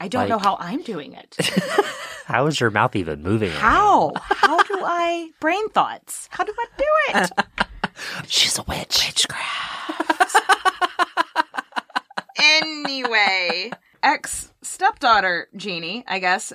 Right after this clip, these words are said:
Speaker 1: Um,
Speaker 2: 'Cause that's not confusing.
Speaker 1: <laughs> Her husband, who is now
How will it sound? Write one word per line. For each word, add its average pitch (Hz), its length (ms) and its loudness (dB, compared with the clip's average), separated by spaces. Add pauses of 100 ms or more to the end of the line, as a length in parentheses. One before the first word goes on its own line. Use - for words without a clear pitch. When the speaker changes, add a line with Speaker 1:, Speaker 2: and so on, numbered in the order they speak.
Speaker 1:
Um, 190 400 2
Speaker 2:
'Cause 131 120 -2
that's 180 240 2
not 123 140 2
confusing. 95 440 -8
Speaker 1:
<laughs> - 1400 0
Her 277 260 4
husband, 214 600 2
who 208 80 -4
is 185 240 -4
now 165 680 4